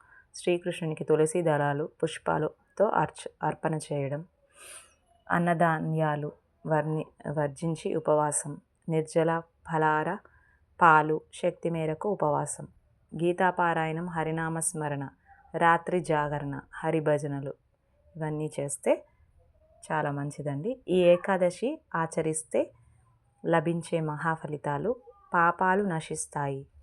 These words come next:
పితృదేవతలు కృషి నుండి, ఆ, విముక్తి పొందుతారు, భక్తుల కోరికలు నెరవేరుతాయి, ఆధ్యాత్మిక, ఆ, పురోభివృద్ధి,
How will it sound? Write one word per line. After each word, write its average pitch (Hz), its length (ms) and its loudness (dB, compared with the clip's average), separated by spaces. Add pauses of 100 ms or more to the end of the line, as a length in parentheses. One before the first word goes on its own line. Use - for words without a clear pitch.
(120)
పితృదేవతలు 185 640 2
కృషి 175 420 -6
నుండి, 170 440 -4 (720)
ఆ, 160 520 -4 (220)
విముక్తి 175 400 -2
పొందుతారు, 151 640 -2 (1300)
భక్తుల 180 520 2
కోరికలు 175 540 6
నెరవేరుతాయి, 156 800 0
ఆధ్యాత్మిక, 180 800 -2 (640)
ఆ, 165 380 -2 (260)
పురోభివృద్ధి, 175 920 6